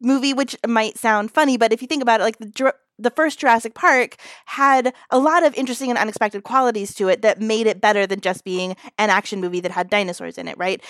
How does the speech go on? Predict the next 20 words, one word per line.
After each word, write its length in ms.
And 160
so 240
if 140
this 180
one 300
was 160
just 180
going 140
to 60
be 260
an 260
action 260
movie 160
that 160
just 140
has 140
dinosaurs 400
in 100
it, 80
like, 220